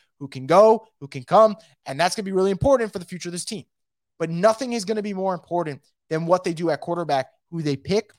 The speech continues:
If it works out, that's obviously gonna be the second part of it. But I wanna know the thought process, right? And if it's not Russell Wilson,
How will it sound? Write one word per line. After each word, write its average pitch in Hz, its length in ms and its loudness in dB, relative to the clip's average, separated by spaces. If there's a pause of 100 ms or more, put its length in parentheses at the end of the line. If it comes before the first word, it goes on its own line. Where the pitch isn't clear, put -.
(420)
If 180 180 -4
it 170 40 -6
works 156 280 -4
out, 202 220 4
that's 180 160 -6
obviously 170 320 -4
gonna 160 80 -10
be 151 80 -12
the 135 60 -16
second 220 300 -2
part 160 160 -4
of 123 60 -14
it. 131 100 -14 (300)
But 202 100 2
I 214 40 8
wanna 277 240 4
know 254 160 0
the 226 100 -6
thought 240 320 2
process, - 420 -8
right? 202 240 2 (540)
And 247 100 2
if 247 80 2
it's 202 160 -6
not 220 220 2
Russell 196 240 -4
Wilson, 143 420 -8